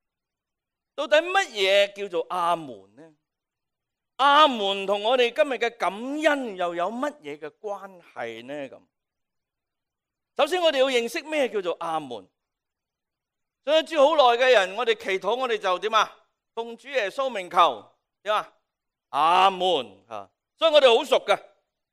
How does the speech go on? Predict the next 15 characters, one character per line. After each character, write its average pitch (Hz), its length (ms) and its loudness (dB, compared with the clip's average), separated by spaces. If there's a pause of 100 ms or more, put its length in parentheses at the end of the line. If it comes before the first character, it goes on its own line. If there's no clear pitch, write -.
(1120)
其 330 120 -4
實 330 100 2
阿 349 180 6
門 262 220 0
呢 381 140 -4
個 311 120 -4
字 269 140 -12
係 247 400 -2
希 370 160 -4
伯 277 160 2
來 180 300 0
文 170 200 -4
嘅 214 160 -8 (680)
音 302 640 -2 (100)
直 - 140 -6